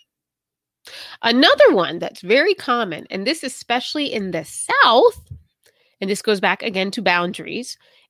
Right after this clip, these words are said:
is let's say the, you're out with your parents and you meet somebody and that person says, "Well, aren't you gonna give me a hug, honey?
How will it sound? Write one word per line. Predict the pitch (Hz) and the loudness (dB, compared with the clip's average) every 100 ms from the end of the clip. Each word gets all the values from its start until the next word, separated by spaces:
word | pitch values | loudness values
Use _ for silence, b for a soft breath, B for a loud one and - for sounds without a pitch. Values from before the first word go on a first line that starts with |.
| - | -2
is | 214 208 202 180 - _ _ _ _ _ _ _ _ _ _ _ _ _ - - | 2 4 2 -2 -12 _ _ _ _ _ _ _ _ _ _ _ _ _ -14 0
let's | 214 233 | 2 2
say | - 185 170 180 208 _ _ _ _ _ 196 | 2 0 2 -2 -6 _ _ _ _ _ -16
the, | 180 196 | -12 -12
you're | - 202 202 202 196 | -4 0 2 2 0
out | 196 196 | 0 0
with | 170 214 | -2 -4
your | |
parents | 196 180 180 - - - _ _ _ _ _ _ | -4 -2 0 -2 -6 -20 _ _ _ _ _ _
and | 190 185 185 190 | -2 0 0 0
you | 202 | -2
meet | 190 180 - | 0 -2 -2
somebody | 180 170 160 180 233 277 _ b b b - | -4 -2 -2 -2 -4 -6 _ b b b -4
and | 190 196 202 | 0 0 0
that | - | -2
person | 202 196 208 | -4 -4 -6
says, | 196 202 | -6 -4
"Well, | 208 | -2
aren't | - 285 | 0 0
you | 320 339 | 0 2
gonna | 349 330 | 2 2
give | 339 320 | 4 4
me | 311 | 6
a | 262 | 4
hug, | 262 285 320 320 | 6 6 4 4
honey? | 349 349 339 | 4 4 4